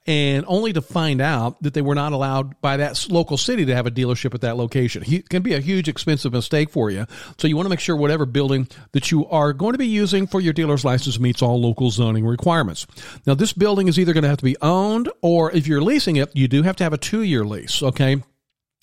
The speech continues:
So one, one thing also, you're gonna have to have an office in the building that is for the operation of your dealership. The office,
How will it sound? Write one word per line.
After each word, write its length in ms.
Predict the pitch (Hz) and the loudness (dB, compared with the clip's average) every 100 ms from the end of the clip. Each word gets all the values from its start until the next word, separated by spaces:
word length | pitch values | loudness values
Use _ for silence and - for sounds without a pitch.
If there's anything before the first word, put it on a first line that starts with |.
| - | -16
So 280 | - 160 131 - - - | -2 0 0 -4 -20 -4
one, 160 | 175 285 240 | 0 0 0
one 140 | 214 | -2
thing 160 | 262 214 | 0 2
also, 340 | 190 - 117 - - - | 2 2 -2 -4 -12 -2
you're 100 | 156 | 0
gonna 140 | 208 | 0
have 80 | 226 | 0
to 60 | |
have 100 | 175 | 2
an 80 | 151 | 2
office 340 | 127 135 160 143 | 4 2 2 2
in 80 | |
the 60 | 131 | 2
building 360 | 113 117 120 120 | 2 2 2 2
that 120 | 139 | 2
is 160 | 180 | 0
for 200 | - 156 | 0 0
the 180 | 131 123 | 2 2
operation 600 | 117 120 120 120 135 120 - | 0 0 0 0 0 0 0
of 160 | 135 113 | -2 0
your 160 | 113 | -2
dealership. 520 | 110 117 120 - 107 - - - - - - | 0 0 0 -2 -4 -6 -20 -20 -20 -10 0
The 120 | 127 | 0
office, 500 | 143 202 285 - | 2 -2 -4 -4